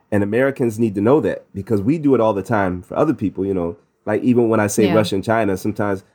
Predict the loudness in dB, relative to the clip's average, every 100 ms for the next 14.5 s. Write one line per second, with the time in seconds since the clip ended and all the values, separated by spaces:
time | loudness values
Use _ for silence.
0 | -4 0 2 2 0 0 -2 -2 -2 -2
1 | 2 2 0 -2 -2 -2 0 0 -2 -2
2 | -4 -4 -8 _ _ -6 -4 0 2 4
3 | 4 2 -2 -14 _ -2 0 2 4 4
4 | 6 4 0 -4 0 0 2 0 0 0
5 | -4 -4 -4 -4 -4 -6 -2 2 0 0
6 | -2 0 2 0 0 2 6 6 4 2
7 | 2 2 2 0 -4 _ _ 0 2 2
8 | 0 2 2 2 0 4 4 4 -2 -20
9 | _ -2 -2 -2 2 2 2 -2 -6 -6
10 | -4 0 0 2 2 0 -2 -2 -2 0
11 | 0 2 0 0 -4 _ -14 -12 -12 -12
12 | -12 -12 -16 -20 _ _ -10 -6 -4 -4
13 | -4 -2 -2 0 -2 -2 -6 _ _ -2
14 | 2 2 0 2 0